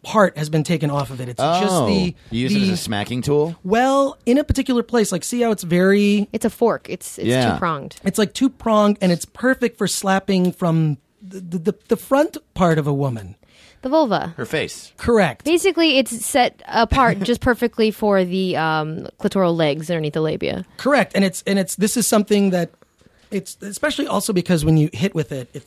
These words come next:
Speaker 1: it doesn't, it's, you can't really get too hard with it. It's
Speaker 3: So close range slapping, you're not, you're not pulling, you're
Speaker 1: Right,
Speaker 3: not pulling
Speaker 1: right.
Speaker 3: real far
Speaker 1: It's
Speaker 3: back.
Speaker 1: just, yeah, it's, it's, it's sort of a, a,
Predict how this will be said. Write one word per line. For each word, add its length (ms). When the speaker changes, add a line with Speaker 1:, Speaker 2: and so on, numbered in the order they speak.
Speaker 1:
it 160
doesn't, 340
it's, 200
you 140
can't 280
really 520
get 360
too 140
hard 240
with 140
it. 80
It's 240
Speaker 3:
So 200
close 360
range 160
slapping, 420
you're 100
not, 220
you're 100
not 140
pulling, 460
you're 120
Speaker 1:
Right, 80
Speaker 3:
not 80
pulling 260
Speaker 1:
right. 40
Speaker 3:
real 100
far 180
Speaker 1:
It's 80
Speaker 3:
back. 180
Speaker 1:
just, 220
yeah, 260
it's, 200
it's, 280
it's 180
sort 200
of 80
a, 180
a, 140